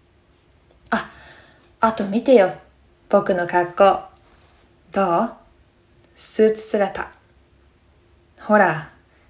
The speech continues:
ちゃんとネクタイピンも。似合ってるかな？お墓に向かって独り言を言う僕。ゆりさんのお墓を見つめる。そよそよと爽やかな風が頬をなでる。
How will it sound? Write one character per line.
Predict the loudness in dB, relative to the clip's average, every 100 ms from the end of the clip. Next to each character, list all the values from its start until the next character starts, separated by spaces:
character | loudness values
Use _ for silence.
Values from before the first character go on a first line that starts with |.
| _
ち | -4
ゃ | -2 0
ん |
と | -2
ネ | 0 -2
ク | -2
タ | -2 0
イ | 0
ピ | -2 -10
ン |
も。 | -10 -10 -14 _ _ _ _ _ _ _ _ _ _ -10
似 | -4
合 | -4
っ | -4
て | -2
る | -2
か | -4
な？ | -8 -8 -10 -18 _ _ _ _ _ _ _ _ _ _ _ _ _ _ _ _ _ _ _
お | -6
墓 | -6 -4 -4
に | -4
向 | -4
か | -4 -6
っ | -4
て | -8
独 | -6 -6
り | -4
言 | -4 -4 -6
を | -6
言 | -6 -6
う |
僕。 | -6 -8 -10 -12 _ _ _ _ _ _ _ _ _ _ -20 -20 -20 -20 -20 _ _ _ _
ゆ | 0 0
り | 0
さ | -2 -2
ん |
の | -2
お | -4
墓 | -8 -10 -8
を | -8
見 | -10
つ | -12
め | -12 -12
る。 | -12 -18 _ _ _ _ _ _ _ _ _ _ _ _
そ | -18 -8 -4
よ | -4
そ | -6 -8
よ | -8
と | -10 -12
爽 | -8 -4 -2
や | -2
か | -4
な | -8 -8
風 | -10 -8 -6
が | -8
頬 | -8 -4 -4
を | -4
な | -6 -6
で | -6
る。 | -6